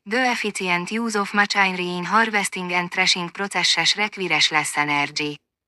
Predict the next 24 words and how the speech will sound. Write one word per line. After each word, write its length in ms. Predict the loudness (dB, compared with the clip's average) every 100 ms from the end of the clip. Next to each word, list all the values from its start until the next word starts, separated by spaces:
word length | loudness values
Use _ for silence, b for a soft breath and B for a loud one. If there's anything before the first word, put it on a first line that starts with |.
| _ _ _ _
Tesha 320 | 2 4 6
machines 520 | 4 4 4 2 4
are 160 | 6 6
specifically 840 | 4 -4 -6 -6 -6 -4 -2 -2
designed 560 | -2 2 4 4 2 -2
for 140 | -2
efficiency 800 | 0 0 -2 -6 -2 -2 -2 -2
and 180 | 0 0
energy 460 | 0 2 2 2 0
savings, 560 | 2 2 0 -4 -6 -10 -6
reducing 540 | -6 -4 -6 -4 -2
the 120 | -2 -2
cost 300 | 0 0 0
spent 320 | 0 0 0
on 100 | -2
energy 480 | 0 0 0 -2 -2
compared 640 | -2 0 0 0 0 -4
to 380 | -4 -2 0 2
when 240 | 2 2
Tesha 280 | 0 2 2
processes 680 | 0 -2 0 0 2 2 2
were 160 | 0
done 300 | 2 2 4
manually. 720 | 0 -2 -4 -2 -2 -2 -6